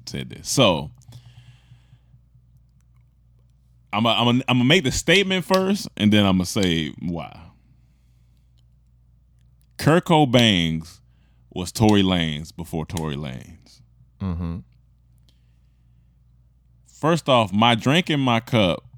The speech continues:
Speaker 1: is one of my
Speaker 2: Great
Speaker 1: top
Speaker 2: song.
Speaker 1: five beats. I, I, I said that the other, I listened to it again. I said, "Yeah, I'm putting this in there." That's one. Great song. Two, same melodic. It go off.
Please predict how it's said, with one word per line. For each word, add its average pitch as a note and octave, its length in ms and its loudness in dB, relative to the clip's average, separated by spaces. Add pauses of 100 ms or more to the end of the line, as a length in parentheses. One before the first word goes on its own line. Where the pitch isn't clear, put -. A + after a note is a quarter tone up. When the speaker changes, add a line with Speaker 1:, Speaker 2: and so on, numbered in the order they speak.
(120)
Speaker 1:
is G2+ 160 0
one G2+ 140 -2
of F#2+ 60 -4
my F#2 120 -2
Speaker 2:
Great A#2 140 2
Speaker 1:
top A#2 320 4
Speaker 2:
song. C#2+ 80 -10
Speaker 1:
five G2+ 640 4 (300)
beats. F#2 520 0 (800)
I, - 80 -14 (140)
I, G#2 140 2 (160)
I G2 60 -2
said A2+ 260 2
that G2+ 120 4
the F#2 100 2
other, F2+ 100 -2
I F#2 80 2
listened B2+ 180 2
to D3+ 80 4
it C3+ 40 2
again. B2+ 140 2
I - 20 2
said, G2+ 160 -4
"Yeah, D#2+ 220 -4
I'm E2+ 80 -4
putting F#2+ 220 2
this E2 120 -6
in D2 140 -6
there." - 260 -16 (340)
That's G2+ 200 -2
one. D#2+ 440 -4 (600)
Great B2 320 4
song. F#2+ 540 4
Two, E2 520 -4 (800)
same A#2+ 600 0
melodic. G#2+ 720 4 (920)
It G#2+ 140 0
go G2+ 240 2
off. D2 480 -4